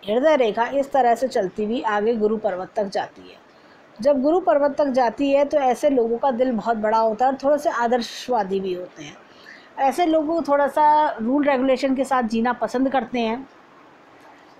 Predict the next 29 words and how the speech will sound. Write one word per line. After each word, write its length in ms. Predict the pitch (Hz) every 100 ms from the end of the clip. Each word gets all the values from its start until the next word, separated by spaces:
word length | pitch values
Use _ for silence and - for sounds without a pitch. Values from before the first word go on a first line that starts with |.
| -
और 220 | 254 262
एक 200 | 254 269
बार 160 | 285 262
ना 260 | 247 254
कह 200 | 277 262
दिया 180 | 240 254
तो 120 | 247
ना, 360 | 220 214 247 254
हाँ 240 | 220 247
कह 160 | 247 214
दिया 160 | 208
तो 160 | 214 247
हाँ, 320 | 196 175 - -
कुछ 160 | 247
इस 140 | 277 -
तरह 220 | 269 240
की 160 | 214 247
सोच 300 | 233 196 196
भी 140 | 185
होती 260 | 175 - -
है। 140 | - - - - - -
ये 100 | 254
देखिए 220 | 233 226 254
छोटे 300 | 294 311 339
छोटे 300 | 294 262 262
से 200 | 277 277
इस 140 | -
तरह 220 | 254 233
से 360 | 220 247 247